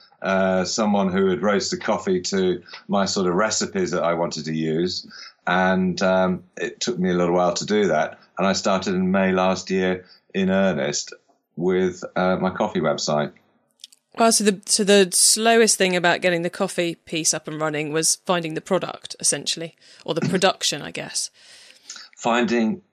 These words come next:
Speaker 1: a good, reliable supplier who knows what they're doing.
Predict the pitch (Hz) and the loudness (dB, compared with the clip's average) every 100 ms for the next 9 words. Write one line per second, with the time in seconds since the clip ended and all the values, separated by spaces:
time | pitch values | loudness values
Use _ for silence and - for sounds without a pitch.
0 | - 90 - 113 104 - - - 90 87 | -4 -4 -2 0 2 0 -6 -4 -2 2
1 | 87 85 82 82 82 78 - 78 - 85 | 2 2 0 0 -2 -2 -4 -6 -4 -2
2 | 80 80 76 - - 71 80 78 78 - | 0 0 0 -2 -6 -6 -2 0 0 0
3 | 82 82 73 78 80 76 80 78 65 65 | 0 0 0 0 0 0 0 0 0 -2